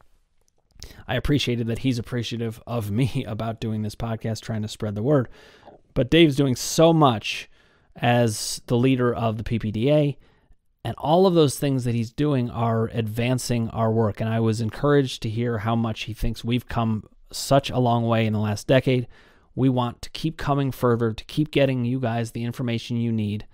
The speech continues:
so that it'll be different than when I was suffering and I didn't have all the information,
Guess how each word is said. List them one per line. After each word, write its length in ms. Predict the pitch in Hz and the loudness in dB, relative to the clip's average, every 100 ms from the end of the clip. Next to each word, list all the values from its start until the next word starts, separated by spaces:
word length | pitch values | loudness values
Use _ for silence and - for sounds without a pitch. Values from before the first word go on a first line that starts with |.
| _ _ _ _ _ - | _ _ _ _ _ -2
so 140 | 151 | 2
that 120 | 151 | 4
it'll 140 | 143 139 | 4 4
be 120 | 135 | 2
different 560 | 113 135 165 139 117 - | 2 4 4 2 -4 -2
than 200 | 120 117 | -2 0
when 140 | 117 | 0
I 160 | 117 135 | 2 2
was 200 | 110 - | 0 -2
suffering 560 | 104 - 98 101 104 - | -6 -6 -10 -10 -14 -14
and 200 | - 110 | -8 -4
I 80 | 104 | -2
didn't 380 | 101 131 151 110 | 2 2 2 -2
have 180 | 110 101 | -4 -4
all 120 | 98 | -4
the 120 | 101 | -4
information, 480 | 101 - 98 - | -6 -6 -8 -8